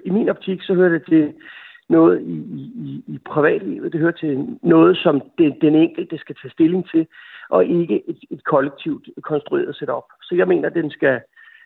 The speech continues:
skal ud, og så kan man inspirere de unge mennesker til eventuelt selv på, på et privat, øh, niveau arbejde med det her.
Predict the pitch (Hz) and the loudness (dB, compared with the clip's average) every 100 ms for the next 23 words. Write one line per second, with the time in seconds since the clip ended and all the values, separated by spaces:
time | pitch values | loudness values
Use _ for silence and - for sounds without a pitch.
0 | _ - 160 226 311 339 _ 208 220 208 | _ 4 4 6 2 -4 _ -12 -10 -8
1 | 160 143 - 156 156 202 214 160 190 170 | -6 -8 -6 -2 0 0 0 0 2 0
2 | 151 - 190 - 151 127 147 147 - 143 | 0 -4 -14 -4 -2 0 -2 -2 -2 -4
3 | - - 220 254 - 175 127 - 135 - | -4 0 0 0 0 0 2 2 -2 0
4 | 135 151 - - - - 170 147 - 165 | 0 2 0 -4 -4 2 4 2 -2 -8
5 | 143 151 185 - _ _ 165 156 170 156 | 2 2 2 -2 _ _ 0 2 2 -2
6 | 143 143 120 | -6 -8 -10